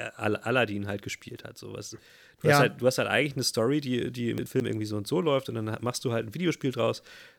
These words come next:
Speaker 1: was dann in dem Fall natürlich ein Jump and Run ist und, ähm, das hat halt Level, so, ne?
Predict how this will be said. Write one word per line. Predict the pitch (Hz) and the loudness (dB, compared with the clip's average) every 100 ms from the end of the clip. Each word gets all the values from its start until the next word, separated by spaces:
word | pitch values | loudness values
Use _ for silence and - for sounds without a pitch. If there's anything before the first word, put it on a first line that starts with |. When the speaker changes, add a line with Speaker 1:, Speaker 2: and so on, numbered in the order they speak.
| - | -20
Speaker 1:
was | 113 117 113 | -4 0 0
dann | 117 104 104 | 2 0 0
in | |
dem | 107 104 | 0 0
Fall | - 98 | 0 -4
natürlich | 98 104 | -4 -6
ein | |
Jump | 107 104 | -4 -2
and | 117 117 | -2 0
Run | 185 175 | 0 2
ist | 151 127 | -2 -2
und, | 120 117 | -4 -6
ähm, | - 117 | -6 -2
das | 120 147 | -2 0
hat | 156 | 0
halt | 139 | 0
Level, | 123 156 104 95 104 | 2 0 0 -10 -14
so, | - 98 98 104 | -16 -14 -12 -2
ne? | 143 | 0